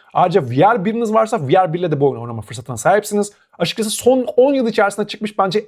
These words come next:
en iyi Resident Evil oyunlarından bir tanesi olarak nitelendirebilir. Gerçekten çok çok iyi bir senaryosu vardır. Baş kahramanımız Ethan kaybolan karısının peşine düşer ve kendini Louisiana'nın bataklıklarında bulur ve iğrenç bir aileyle baş etmek zorundadır.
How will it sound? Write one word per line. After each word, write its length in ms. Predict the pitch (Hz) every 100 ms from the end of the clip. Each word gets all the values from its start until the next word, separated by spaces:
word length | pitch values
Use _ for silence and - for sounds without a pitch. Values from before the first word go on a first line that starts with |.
| _ 233
en 140 | 226
iyi 160 | 214 180
Resident 280 | 170 185
Evil 180 | 202 196 196
oyunlarından 520 | 175 180 180 185 170
bir 80 | 160
tanesi 240 | 175 170
olarak 160 | 170 143
nitelendirebilir. 600 | - 165 165 175 180 190 _ _ _
Gerçekten 480 | - 208 208 208 202
çok 200 | - 208
çok 140 | 175 156
iyi 60 |
bir 60 | 127
senaryosu 420 | 156 175 185 202
vardır. 240 | 196 170 - _ -
Baş 200 | 214 -
kahramanımız 560 | 196 185 175 180 165
Ethan 340 | 202 196 190 208 _ _ -
kaybolan 460 | - 226 202 196
karısının 340 | - 180 180 156
peşine 280 | 160 202 180
düşer 260 | 202 190 - _ 156
ve 120 | 165
kendini 440 | 190 190 196 175
Louisiana'nın 560 | 147 151 202 196 196 127
bataklıklarında 600 | 160 180 - 180 180 175
bulur 180 | 180 160
ve 120 | 180
iğrenç 420 | 180 175 208 202 -
bir 120 | 170
aileyle 300 | 156 170 135
baş 180 | 165 180
etmek 220 | 160 131
zorundadır. 380 | 147 151 143